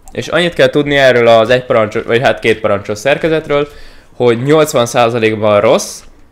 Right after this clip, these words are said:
dolgot ad, és húsz százalékban jót, szóval tud jót is adni, de inkább rosszat ad, tehát <laughs> semmi kétsége felől.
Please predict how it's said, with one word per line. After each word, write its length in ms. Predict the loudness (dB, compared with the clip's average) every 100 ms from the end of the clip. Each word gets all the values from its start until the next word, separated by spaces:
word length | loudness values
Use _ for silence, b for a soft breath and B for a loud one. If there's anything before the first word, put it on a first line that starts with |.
| -16 -6
dolgot 460 | -2 0 0 -2
ad, 320 | -2 -2 -6 -8
és 240 | -4 -4
húsz 200 | -2 -4
százalékban 580 | 0 0 2 0 0 0
jót, 360 | 0 0 -2 -4
szóval 480 | -8 -2 2 2 0
tud 200 | -4 -2
jót 240 | -2 -2
is 120 | -2
adni, 260 | -2 0 0
de 280 | 0 0 0
inkább 300 | -2 -2 -2
rosszat 360 | -4 -4 -4
ad, 180 | -2 -2
tehát 560 | -4 -4 -6 -6 -6 -8 -18
<laughs> 380 | -20 -20 -20 -20
semmi 360 | -6 -6 -4 -4
kétsége 480 | -4 -4 -2 -2 0
felől. 420 | 2 2 0